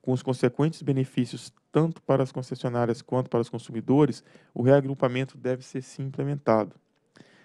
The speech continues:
Na nota técnica cinquenta e nove de dois mil e dezessete, as unidades organizacionais apontaram que a Sinergia, cult, citec e F T I U São Paulo suscitaram dúvidas quanto ao reagrupamento pretendido pela Energisa,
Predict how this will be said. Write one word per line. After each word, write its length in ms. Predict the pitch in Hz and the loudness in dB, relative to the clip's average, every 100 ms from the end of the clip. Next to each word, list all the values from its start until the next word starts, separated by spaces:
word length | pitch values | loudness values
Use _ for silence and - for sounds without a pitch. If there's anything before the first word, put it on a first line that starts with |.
| _ | _
Na 100 | 123 | 2
nota 220 | 127 135 | 4 4
técnica 400 | 135 135 131 131 | 4 2 2 -2
cinquenta 320 | 127 - 123 123 | -4 -2 -2 0
e 20 | |
nove 200 | 120 117 | 0 0
de 40 | |
dois 140 | 117 117 | -2 -2
mil 80 | |
e 40 | 117 | -4
dezessete, 560 | 110 117 - 147 151 | 0 0 2 2 2
as 120 | 131 135 | -2 -4
unidades 360 | 127 127 123 | 0 2 2
organizacionais 800 | 127 123 120 120 113 120 120 135 | 2 0 -2 -4 -4 -4 -2 -2
apontaram 480 | 135 - 123 127 135 | -2 -4 -4 -2 -2
que 120 | 131 | -2
a 20 | |
Sinergia, 800 | 123 - 156 135 110 117 117 110 - _ _ _ _ _ _ | -4 -4 0 0 0 -4 -2 -2 -2 _ _ _ _ _ _
cult, 480 | - 135 127 - - _ _ _ _ | 4 6 6 2 -18 _ _ _ _
citec 880 | - - 143 - 127 123 - 113 - | -16 -4 -4 2 4 4 2 -16 -8
e 140 | - 120 | 0 2
F 320 | 135 - - | 2 -2 -14
T 480 | _ 131 127 123 - _ _ _ - | _ 2 4 2 -2 _ _ _ -8
I 200 | 127 123 | -2 0
U 260 | 123 123 107 | 2 0 -2
São 240 | - 117 | -6 -8
Paulo 400 | 117 135 143 127 - _ _ _ _ _ | -2 2 2 2 -6 _ _ _ _ _
suscitaram 800 | - - - 147 - 135 135 143 - | -10 -4 0 2 6 6 6 2 -10
dúvidas 680 | - 117 127 170 151 127 113 | -20 -2 2 4 4 0 -2
quanto 240 | - 131 139 | 0 2 6
ao 40 | |
reagrupamento 640 | 131 127 127 131 123 127 | 6 6 4 2 0 -2
pretendido 520 | - 127 131 120 123 - | 0 0 0 -2 -2 0
pela 340 | 127 127 127 | 0 2 2
Energisa, 720 | 131 127 135 120 120 117 - | 0 0 0 2 4 4 2